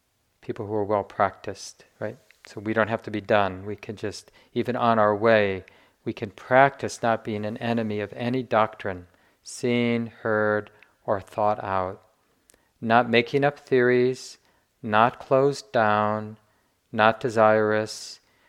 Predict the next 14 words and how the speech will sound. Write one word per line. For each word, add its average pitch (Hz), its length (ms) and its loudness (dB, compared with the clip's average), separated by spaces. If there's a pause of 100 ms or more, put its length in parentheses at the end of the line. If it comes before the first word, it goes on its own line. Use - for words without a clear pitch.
(220)
They 120 200 4
are 123 140 6
sages, 127 800 0
wise, 113 720 2 (300)
who 127 120 -6
have 104 140 -4
laid 110 380 2
down 107 280 0
their 104 120 -6
burden. 101 460 -4 (2500)
There's 110 180 -2
a 110 80 2
famous, 117 720 0
uh, 107 640 -6